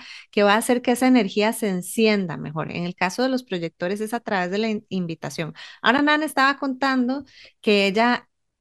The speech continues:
ahora está diciendo mucho más las cosas, pero ahora más bien tiene como que dar un pasito para atrás y aprender a decirlas de cierta forma. Esto es lo que quiere decir esperar a la invitación. Los proyectores tienen una capacidad de ver el potencial completo de las otras personas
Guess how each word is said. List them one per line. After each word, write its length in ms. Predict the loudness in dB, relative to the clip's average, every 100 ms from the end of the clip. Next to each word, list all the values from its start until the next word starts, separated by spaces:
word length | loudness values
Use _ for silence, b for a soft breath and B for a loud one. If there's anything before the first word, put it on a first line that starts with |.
| _
ahora 340 | 4 4 2 0
está 300 | 0 2 4
diciendo 560 | 2 4 6 6 4
mucho 260 | 2 -2 -2
más 180 | -2 -2
las 180 | -4 -2
cosas, 380 | -2 -2 -4
pero 160 | -2 -2
ahora 140 | -2 -2
más 180 | -2
bien 180 | -2 -2
tiene 220 | 0 -2 -2
como 220 | -4 -4
que 120 | -4
dar 200 | -4 -2
un 100 | -2
pasito 440 | 0 0 0 -2
para 160 | -2 -2
atrás 340 | -2 -2 -2
y 60 | -4
aprender 340 | -6 -8 -8 -6
a 60 |
decirlas 420 | -4 -2 0 -2
de 60 | -4
cierta 360 | -6 -6 -6 -4
forma. 300 | -2 -2 -4
Esto 240 | -6 -2
es 40 | -2
lo 80 | -2
que 140 | -6
quiere 220 | -6 -6
decir 260 | -6 -4 -6
esperar 360 | -6 -8 -6 -4
a 40 |
la 120 | -4
invitación. 640 | -4 -6 -10 -12 -10 -10 -12 B B B B
Los 160 | -2
proyectores 560 | 0 -2 -2 -4 -4 -2
tienen 240 | 0 2
una 140 | 0 -2
capacidad 580 | -6 -6 -8 -8 -6
de 160 | -4 -2
ver 300 | -2 -4 -4
el 180 | -4 -4
potencial 800 | -4 -8 -8 -10 -8 -6 -6 -6
completo 720 | -6 -6 0 0 0 -2 -2
de 80 | -2
las 200 | -4 -8
otras 300 | -10 -10 -8
personas 560 | -10 -8 -8 -8 -12